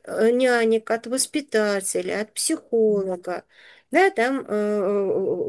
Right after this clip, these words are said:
в большей части, да, идёт вот такое вот менторство.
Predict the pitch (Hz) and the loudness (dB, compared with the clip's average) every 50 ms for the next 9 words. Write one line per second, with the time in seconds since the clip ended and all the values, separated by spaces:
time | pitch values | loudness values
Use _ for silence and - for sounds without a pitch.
0 | 175 185 180 190 233 254 254 226 - 262 226 - 359 381 359 - - 214 196 240 | -4 -6 -2 2 4 4 4 4 -2 -6 -2 0 2 2 2 2 0 0 2 2
1 | 277 302 277 202 240 262 - 196 196 196 208 208 - - 233 220 202 185 190 190 | 2 2 2 0 -2 -4 -2 -4 -4 -4 -4 -4 0 2 4 4 4 2 -2 -4
2 | 185 - 240 233 208 175 160 143 - - - - 143 127 117 - | 0 4 4 6 6 4 2 -2 -6 -8 -10 -8 -8 -8 -8 -10